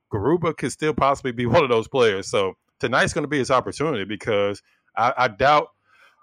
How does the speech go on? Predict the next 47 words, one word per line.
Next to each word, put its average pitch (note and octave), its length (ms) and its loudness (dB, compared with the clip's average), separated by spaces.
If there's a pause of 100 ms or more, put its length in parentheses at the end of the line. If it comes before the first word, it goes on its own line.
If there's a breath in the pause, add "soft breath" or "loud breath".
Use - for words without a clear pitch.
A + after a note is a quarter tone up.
Boban's C3 400 4
probably B2 280 4
not A#2+ 180 -2
gonna A#2 140 -6
really A#2+ 180 -4
get A#2+ 160 -6
any A#2 160 -6
minutes. A#2+ 360 -4
So A2 160 0
Garuba's C3 480 -2
gonna B2 200 -4
be A#2+ 180 -4
that G#2+ 240 -2
backup A#2+ 400 -2
center C3+ 420 -2
or A#2+ 200 2
starting G#2+ 400 -2
center, F#2+ 500 -8
more D3 120 2
than B2 80 0
likely G#2+ 260 -2
backup, G2+ 400 -4
'cause A2 80 -6
I F#2+ 60 -6
think A2 200 -12
they'll F#2 140 -6
probably F#2+ 240 -4
still F#2+ 240 -12
start, - 320 -6 (240)
um, G2 160 -6
Şengün. G#2 560 -6
But G#2+ 160 -4 (160)
either F3 200 0
way, A2 280 0
he's C#3+ 100 -4
gonna D3+ 160 -4
get G#2+ 160 -4
an G2 80 -2
opportunity A2+ 540 -2
tonight G2 220 -8
to F#2+ 80 -14
show A2 240 -4
that F#2 140 -6
he A#2 100 -6
needs A2 200 -10
to F#2+ 120 -14
be G2 320 -12